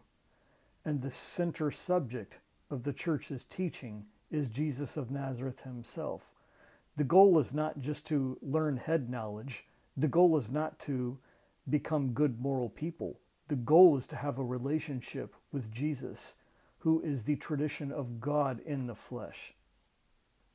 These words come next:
Theophilus, who is he? He's not quite known in the sacred tradition. This could be a play on words. Theophiles, as if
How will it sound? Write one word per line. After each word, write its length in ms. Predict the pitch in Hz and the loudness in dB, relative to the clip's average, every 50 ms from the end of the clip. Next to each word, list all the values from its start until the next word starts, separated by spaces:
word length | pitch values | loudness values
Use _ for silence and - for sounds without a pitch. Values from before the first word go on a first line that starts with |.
| _ _ _ _ _ _ _ - - - - _ _ _ _ _ _ _ _ _ _ _ - | _ _ _ _ _ _ _ -20 -20 -20 -20 _ _ _ _ _ _ _ _ _ _ _ 2
Theophilus, 800 | - 165 180 190 196 - - - 120 92 - - - - - - _ _ _ _ _ _ _ - | 6 8 8 8 8 6 2 -4 -6 -4 -4 -6 -8 -8 -8 -10 _ _ _ _ _ _ _ -4
who 240 | - 202 220 214 | -2 0 2 2
is 160 | 214 208 208 - | 2 0 -2 -4
he? 220 | 131 101 - - _ _ _ _ _ _ _ _ _ _ _ _ _ _ _ _ _ _ | -6 -8 -10 -14 _ _ _ _ _ _ _ _ _ _ _ _ _ _ _ _ _ _
He's 240 | - 165 143 123 - | -6 -6 -4 -2 0
not 240 | 165 185 - - - | 0 0 0 -2 -4
quite 360 | - - 220 196 180 147 175 | 2 6 8 8 8 6 2
known 320 | 160 170 190 196 190 175 | 0 0 2 2 2 2
in 80 | 170 160 | 0 0
the 80 | 147 | -2
sacred 400 | - - 180 170 165 - 170 147 | -2 0 0 0 0 0 -4 -4
tradition. 580 | - - 170 151 165 175 - - - - - - _ _ _ _ _ _ _ _ | -2 -2 -2 -2 -2 -2 -4 -6 -12 -14 -14 -18 _ _ _ _ _ _ _ _
This 160 | - 240 - - | -6 -6 -6 -2
could 220 | - 233 208 156 | 0 0 0 2
be 120 | 175 180 | 4 4
a 60 | 175 170 | 4 4
play 280 | - - 196 180 170 | 4 0 0 2 2
on 200 | 165 160 151 135 | 2 0 0 0
words. 500 | 135 165 185 156 127 101 - - - - _ _ _ _ _ _ _ _ - | 0 -2 -2 -2 -4 -4 -6 -10 -14 -14 _ _ _ _ _ _ _ _ -20
Theophiles, 960 | - - - 165 170 175 165 - - - 160 147 160 165 151 - - - - | -4 2 4 6 6 6 4 2 0 0 0 2 2 2 0 0 -2 -4 -4
as 200 | - 147 117 143 | -4 -2 0 0
if 200 | 151 - - | -2 -2 -4